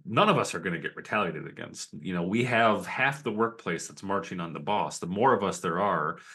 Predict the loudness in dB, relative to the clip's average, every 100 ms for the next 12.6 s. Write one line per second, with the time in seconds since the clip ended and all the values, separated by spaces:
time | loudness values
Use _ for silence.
0 | -20 -20 -8 -4 -2 0 -2 0 0 0
1 | -2 -2 -4 -2 0 0 -2 -10 -12 -8
2 | -2 0 -2 -2 -6 0 2 2 -2 -2
3 | -2 -2 -4 -4 -4 0 0 0 -2 -4
4 | -4 0 0 0 -6 -18 -20 -10 0 4
5 | 4 6 6 6 4 0 2 2 2 2
6 | 0 -2 0 0 0 0 -2 -2 -2 -2
7 | -2 -2 0 2 2 4 2 0 -4 -6
8 | -8 -6 -4 -4 -4 -12 -16 -20 -20 -20
9 | -2 -2 -2 -2 6 6 6 2 2 4
10 | 4 2 2 -4 -2 -4 -4 -2 -2 -4
11 | -4 -2 0 0 -2 -4 -4 -8 -2 0
12 | 0 -2 -6 -8 -14